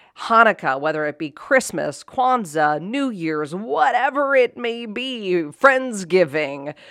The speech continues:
Festivus for the rest of us. If you've got, like, an aluminum pole that you're gonna, like, air your grievances for, great.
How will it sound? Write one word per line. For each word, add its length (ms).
Festivus 800
for 100
the 80
rest 300
of 180
us. 240
If 100
you've 160
got, 200
like, 120
an 80
aluminum 380
pole 280
that 120
you're 140
gonna, 220
like, 280
air 180
your 160
grievances 680
for, 220
great. 580